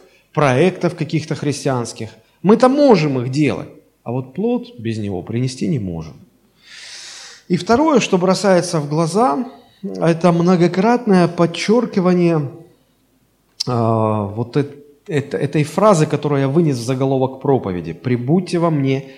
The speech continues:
и я в вас прибуду». «Прибудьте во мне». Посмотрите, вот если с четвёртого стиха. Он так и начинается: «Прибудьте во мне, и я в вас прибуду». Да? Э, шестой стих: «Кто не прибудет во мне, тот извергнется вон». Седьмой стих: «Если прибудете во мне, и слова мои в вас прибудут»,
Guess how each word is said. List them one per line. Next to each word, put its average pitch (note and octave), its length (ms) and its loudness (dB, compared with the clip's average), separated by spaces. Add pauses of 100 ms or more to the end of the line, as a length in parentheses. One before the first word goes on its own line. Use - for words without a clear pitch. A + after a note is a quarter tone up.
(140)
и A#2+ 80 -4
я A2+ 260 0
в A#2+ 100 -6
вас A#2+ 180 -6
прибуду». G#2 600 -8 (380)
«Прибудьте C#3 560 -2
во C#3 100 2
мне». C3 180 -2
Посмотрите, F#3+ 460 -2
вот G#2 160 -6
если A2+ 160 -4
с A#2+ 60 -4
четвёртого A#2+ 460 -4
стиха. - 380 -10
Он E3 140 -4
так F#3+ 200 0
и G3 40 6
начинается: F#3 440 0
«Прибудьте G3 420 0
во F#3 80 4
мне, F3+ 200 0 (300)
и B2 80 -4
я B2 220 2
в D3+ 60 -4
вас C#3 280 -2 (200)
прибуду». G#2+ 720 -2 (540)
Да? C#3+ 400 -2 (300)
Э, G#2 420 0
шестой D#3+ 400 2
стих: - 420 -6
«Кто G#3 200 6
не G#3+ 120 4
прибудет G#3+ 540 4
во C3 80 -2
мне, F#2+ 420 -4
тот G#2 160 -8
извергнется B2+ 600 -2
вон». F2+ 580 -6
Седьмой E3 360 2
стих: - 280 -8
«Если G3+ 280 2
прибудете A3 680 0
во B2+ 140 0
мне, A#2 180 -4
и A#2 40 -4
слова C#3 340 0
мои A#2 180 -2
в A2 60 -6
вас A2 220 -4
прибудут», A#3 680 -2